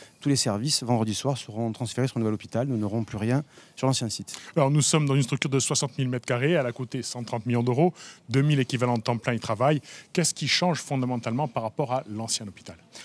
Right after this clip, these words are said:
Speaker 1: Alors, ce qui change, évidemment, c'est l'espace. Vous l'avez, vous l'avez dit, hein, dans votre question, euh, on avait la réponse.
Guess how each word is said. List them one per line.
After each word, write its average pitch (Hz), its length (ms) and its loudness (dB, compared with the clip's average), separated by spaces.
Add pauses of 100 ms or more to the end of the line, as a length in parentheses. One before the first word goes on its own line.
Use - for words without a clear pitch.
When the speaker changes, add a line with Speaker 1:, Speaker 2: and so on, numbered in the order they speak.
(180)
Speaker 1:
Alors, - 140 -10
ce - 80 -10
qui 127 80 -4
change, 123 260 -2
évidemment, 104 220 -2
c'est 107 140 -6
l'espace. 151 500 -2
Vous 104 100 -12
l'avez, 104 160 -4
vous 104 140 -4
l'avez 110 180 -2
dit, 165 140 2
hein, 127 80 2
dans 117 80 0
votre 110 180 -6
question, 123 460 -2
euh, 104 280 0
on 107 60 0
avait 110 140 -2
la 110 80 0
réponse. 147 480 -2